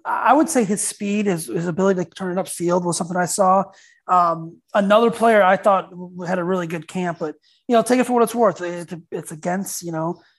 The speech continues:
um, undrafted players, tryout players, was Charles Snowden. He looked bigger at the defensive end spot. Um, he was getting off the snap. He was making plays in the backfield. Uh, he's a guy that, that caught my eye a couple times. And then I'll say this. I know Courtney Cronin brought this up on, on Twitter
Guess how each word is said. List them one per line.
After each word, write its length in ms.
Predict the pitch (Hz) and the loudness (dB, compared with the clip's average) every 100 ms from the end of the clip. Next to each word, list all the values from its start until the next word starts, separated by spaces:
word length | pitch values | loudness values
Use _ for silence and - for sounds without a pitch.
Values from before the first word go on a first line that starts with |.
| _ _ _ 208 | _ _ _ -8
um, 320 | 180 160 160 | -6 -6 -6
undrafted 640 | 180 185 175 185 180 185 | -4 -2 2 2 2 -4
players, 340 | 185 180 180 | -2 -2 -2
tryout 400 | - - 170 170 | -2 -2 0 0
players, 260 | 170 165 160 | -2 -6 -6
was 120 | 165 | -8
Charles 400 | - 208 170 - | 0 0 2 -2
Snowden. 360 | 170 175 165 147 | -6 -6 -4 -8
He 120 | 165 | -6
looked 360 | 170 214 214 165 | 0 0 0 -4
bigger 220 | 196 190 | -2 -2
at 80 | 180 | -6
the 80 | |
defensive 460 | 175 190 196 165 156 | -8 -8 -6 -6 -6
end 240 | 165 170 | -8 -8
spot. 460 | 160 - 170 170 170 _ _ _ | -8 -4 0 0 0 _ _ _
Um, 300 | 180 170 165 | 0 2 2
he 80 | 180 | -2
was 160 | 175 | -2
getting 260 | - 214 185 | -4 -6 2
off 220 | 175 170 | 2 2
the 80 | - | -2
snap. 540 | - - 170 170 170 165 | -8 -4 -4 -4 -8 -10
He 60 | |
was 120 | 170 | -10
making 300 | 160 185 180 | -6 -6 -6
plays 380 | 175 185 180 170 | -8 -4 -4 -4
in 40 | 170 | -10
the 60 | |
backfield. 800 | 160 165 156 - 185 170 165 160 _ _ _ _ _ - | -8 -6 -6 -8 -6 -4 -4 -6 _ _ _ _ _ 0
Uh, 340 | 175 170 165 | 2 2 2
he's 180 | 190 269 | 2 2
a 60 | |
guy 220 | 233 208 196 | 2 2 4
that, 200 | 180 - 202 196 | 2 -2 -12 -10
that 340 | 180 170 - - | -6 -6 -6 -2
caught 240 | 202 190 | 0 0
my 200 | 180 180 | 2 0
eye 180 | 175 175 | 0 -2
a 60 | 160 | -4
couple 260 | 190 180 | -8 -8
times. 500 | 165 185 180 180 175 - _ _ | -6 -2 0 0 -4 -10 _ _
And 100 | 254 | 0
then 80 | 247 | 4
I'll 140 | 262 | 4
say 180 | - 339 | 2 0
this. 260 | 233 226 185 | 2 2 2
I 60 | |
know 140 | 196 220 | 0 0
Courtney 280 | - 226 202 | 0 -4 -4
Cronin 320 | 202 196 185 | -4 -4 -4
brought 200 | 180 - | -4 -6
this 160 | 170 | -6
up 160 | 190 175 | -4 -4
on, 120 | 170 | -8
on 180 | 165 165 | -8 -12
Twitter 480 | - 185 185 175 165 | -12 -8 -4 -4 -4